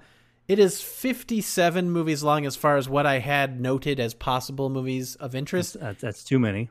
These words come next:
Speaker 1: And I ended up watching, I think, about twenty-five or twenty-six.
Speaker 2: And when did you start doing this?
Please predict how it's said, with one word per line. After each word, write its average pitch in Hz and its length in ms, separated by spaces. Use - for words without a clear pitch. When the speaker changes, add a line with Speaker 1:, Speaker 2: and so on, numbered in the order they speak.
Speaker 1:
And 160 160
I 160 40
ended 180 240
up 160 120
watching, 156 480
I 139 80
think, 143 260
about 127 300
twenty-five 120 1200
or 107 80
twenty-six. - 600
Speaker 2:
And 147 100
when 202 120
did 233 120
you 208 120
start 170 340
doing 131 400
this? - 440